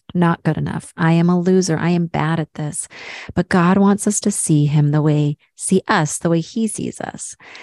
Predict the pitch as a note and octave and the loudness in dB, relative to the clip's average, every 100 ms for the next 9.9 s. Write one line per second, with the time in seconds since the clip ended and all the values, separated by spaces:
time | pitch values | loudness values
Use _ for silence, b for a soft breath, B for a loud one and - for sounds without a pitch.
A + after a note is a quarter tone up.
0 | B - E3 D#3+ - - D#3+ D3 D#3+ E3+ | B 0 2 2 0 0 0 0 0 -2
1 | - F#3+ G3 D3 D3+ - E3 E3 E3 E3+ | 0 0 0 -2 -6 0 2 2 0 0
2 | D3 C#3+ - D3 D3+ F3 G3+ G#3 G3 F3+ | 0 -2 -4 -4 0 2 2 0 -4 -2
3 | F3 - E3 D#3+ D#3 D3+ D#3 D3+ D3 D3 | -2 -2 -2 0 0 -2 -4 -4 -2 -2
4 | C#3+ - E3+ - F3+ G3 F#3+ F#3 F3+ - | -4 -4 -6 -2 0 0 0 0 -2 -2
5 | G3 E3+ D3 - b _ _ E3+ F3+ F#3 | 0 0 -2 -6 b _ _ 0 4 4
6 | F#3 - E3 D#3+ D3+ D3+ E3+ - F3 F3+ | 4 0 0 0 -2 -4 -8 -4 -2 0
7 | F3+ - B3 - - _ _ _ _ _ | -2 0 0 0 -6 _ _ _ _ _
8 | E3+ F3 G3 G#3 G#3+ G#3+ F#3 D#3 - D#3 | -2 4 4 6 4 2 0 -4 -6 -8
9 | - D#3 D3+ - D#3+ D#3 D3+ C#3 - | -2 0 0 -2 -4 0 0 -2 -4